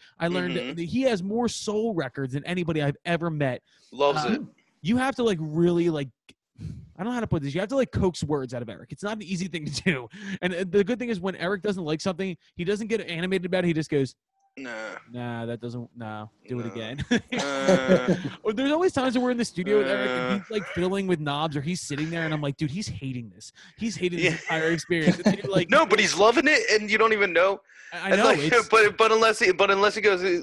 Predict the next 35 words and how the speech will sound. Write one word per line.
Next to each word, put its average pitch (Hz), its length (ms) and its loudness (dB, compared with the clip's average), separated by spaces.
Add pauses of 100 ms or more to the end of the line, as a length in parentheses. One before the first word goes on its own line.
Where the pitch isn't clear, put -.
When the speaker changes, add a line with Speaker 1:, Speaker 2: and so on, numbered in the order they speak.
Speaker 2:
like, 170 300 0 (360)
"What 226 80 0
do 254 60 4
you 269 60 4
think, 185 220 4
Eric?" 175 240 4
And 180 60 -2
he 170 40 -6
goes, 165 260 2 (760)
"Eh." 123 560 -4 (380)
Speaker 1:
Yeah, 185 280 -6
exactly. 165 560 -2
Speaker 2:
<laughs> - 0 -
That's 202 160 0
it. 175 240 4
That's 139 260 0
Speaker 1:
Yeah. 196 80 6
Speaker 2:
all 190 280 8
it, 175 180 2 (680)
Speaker 1:
So 175 80 6
we 190 60 4
Speaker 2:
eh. - 40 4
Speaker 1:
got 247 160 0
a, 202 40 -2
we 233 120 -2
got 262 100 2
a 240 60 4
long 214 260 0
conversation 175 580 -2
coming 151 220 -2
up 147 80 0
with 120 80 -2
Eric 139 240 -4
Bogax 131 400 -6
today. 120 320 -8